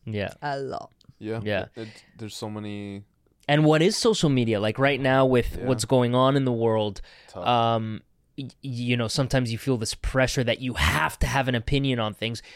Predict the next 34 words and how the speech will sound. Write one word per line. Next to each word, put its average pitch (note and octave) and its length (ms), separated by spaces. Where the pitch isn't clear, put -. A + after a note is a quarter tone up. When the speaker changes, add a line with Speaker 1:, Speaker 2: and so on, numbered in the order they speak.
Speaker 1:
You C3 160
have C#3+ 360
to C#3+ 60
post D#3 320
about C3+ 280
things. A2+ 280
And D3+ 140
it's - 180
like, C#3+ 260
"Yo, F#3 600
yo, F3+ 540
relax. E3+ 560
Like, C3 260
I, D#3 120
I'm F#3+ 180
an E3 200
actor, E3+ 580
or C3 200
I'm D#3+ 180
a E3+ 60
model, F3+ 640
or, C#3 540
you D3 160
know, C#3+ 360
I, C#3 120
Speaker 2:
Yeah. C#3+ 120
Speaker 1:
uh, - 20
or D#3 420
I'm D#3+ 160
a, E3+ 240
I'm D#3+ 140
a E3 60
marketing E3+ 720
executive. B2 600